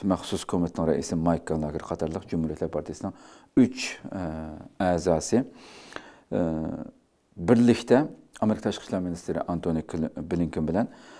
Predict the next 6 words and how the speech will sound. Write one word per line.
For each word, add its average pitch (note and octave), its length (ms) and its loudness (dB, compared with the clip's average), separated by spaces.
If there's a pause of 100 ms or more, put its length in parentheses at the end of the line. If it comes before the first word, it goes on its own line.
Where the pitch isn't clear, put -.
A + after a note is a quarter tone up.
(160)
savdo A2 320 6
ministri F2+ 400 0
Gina F2+ 320 0
Raymondoga E2+ 500 0
maktub - 640 -10 (240)
yo'llab, F#2 380 2